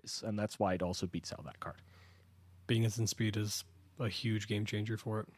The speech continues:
Speaker 1: A-, and being instant speed makes it good for the Orzhov control deck too. It's just another push towards Dimir control decks potentially becoming Orzhov.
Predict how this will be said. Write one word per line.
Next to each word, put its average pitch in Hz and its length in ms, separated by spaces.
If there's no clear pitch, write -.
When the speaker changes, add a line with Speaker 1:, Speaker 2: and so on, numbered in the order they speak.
Speaker 1:
A-, 147 160
and 185 120
being 214 200
instant 180 280
speed 185 260
makes 147 220
it 123 120
good 147 160
for 135 140
the 127 80
Orzhov 123 300
control 110 320
deck 98 200
too. 87 180
It's 90 160
just - 240
another 139 520
push - 560
towards 120 520
Dimir 117 480
control 113 360
decks 107 240
potentially 104 460
becoming 87 360
Orzhov. - 380